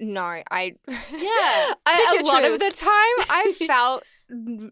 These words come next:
Speaker 1: very unsupported. Um,
Speaker 2: Yeah.
Speaker 1: uh, not all the time, but yes. Um,
Speaker 2: Mm-hmm.
Speaker 1: I think there was preference given to,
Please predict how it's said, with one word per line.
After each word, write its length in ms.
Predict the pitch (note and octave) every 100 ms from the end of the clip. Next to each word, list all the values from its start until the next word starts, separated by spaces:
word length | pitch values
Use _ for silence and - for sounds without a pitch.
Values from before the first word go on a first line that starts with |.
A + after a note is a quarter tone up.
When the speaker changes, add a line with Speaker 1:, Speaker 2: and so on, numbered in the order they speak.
| -
Speaker 1:
very 420 | G3 G3+ F#3 G3
unsupported. 1000 | - G3+ G3+ - G#3+ - F#3 F3+ G#3 E4
Um, 60 | D#4+
Speaker 2:
Yeah. 460 | D#4+ A3+ A3+ A3+ A#3
Speaker 1:
uh, 140 | F#4 E4 - -
not 320 | D4 E4 E4 -
all 140 | C4
the 80 | B3+
time, 440 | - A#3 C4+ E4+ A#3
but 300 | G#3+ G3 - _ _ - _ _
yes. 680 | G3 F3+ F3+ - G#3+ - - -
Um, 60 | G3+
Speaker 2:
Mm-hmm. 560 | G3 F#3+ F#3 F#3+ F#3 - - -
Speaker 1:
I 100 | G#3
think 520 | G#3 - - F#3 F#3+ -
there 180 | F#3+
was 180 | F#3 F#3+ _
preference 680 | _ G3 F#3 - F#3+ F3 -
given 460 | - F#3 F#3+ F3+ F3
to, 840 | - - F#3+ F3+ F#3 F#3 - -